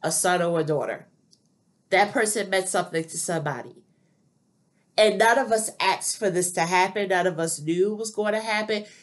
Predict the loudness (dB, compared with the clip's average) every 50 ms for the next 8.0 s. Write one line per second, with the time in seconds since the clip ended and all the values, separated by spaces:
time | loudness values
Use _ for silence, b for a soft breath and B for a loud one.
0 | B B 2 4 4 4 4 2 2 4 4 4 4 4 0 -2 -2 -2 -6 -4
1 | 2 2 2 2 2 0 -2 -2 -2 -2 -4 0 2 2 2 2 2 2 2 0
2 | 0 0 0 0 -2 -2 -4 -4 -4 -4 -4 -2 0 0 0 0 -2 -2 -2 -2
3 | -4 -8 -10 _ _ _ _ _ _ _ _ _ _ _ _ _ _ _ _ _
4 | 2 2 4 4 4 4 4 2 0 -2 -6 -4 -2 0 2 2 2 2 0 -2
5 | -4 -10 _ _ _ _ _ _ -6 -4 -4 -4 0 2 4 6 6 6 2 0
6 | -2 -2 0 2 4 4 4 4 2 0 2 2 2 2 2 0 4 4 4 4
7 | 2 2 0 2 2 2 2 4 4 6 6 6 6 6 4 2 2 -2 -8